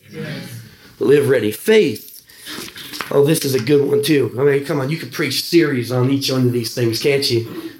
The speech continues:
Speaker 2: Um, but faith, in the New Testament, the word translated faith, um, means firm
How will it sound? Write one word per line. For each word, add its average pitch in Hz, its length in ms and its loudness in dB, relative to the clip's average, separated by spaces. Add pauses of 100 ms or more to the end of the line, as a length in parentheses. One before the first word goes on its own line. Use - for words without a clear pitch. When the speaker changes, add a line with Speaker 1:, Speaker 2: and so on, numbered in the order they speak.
Speaker 2:
Um, 120 340 0
but 131 200 0
faith, 131 520 -2
in 156 340 4
the 151 80 4
New 180 180 4
Testament, 156 520 2
the 139 60 -2
word 156 320 2
translated 143 560 0
faith, 147 460 -2 (480)
um, 135 420 -2
means 143 480 2
firm 170 500 2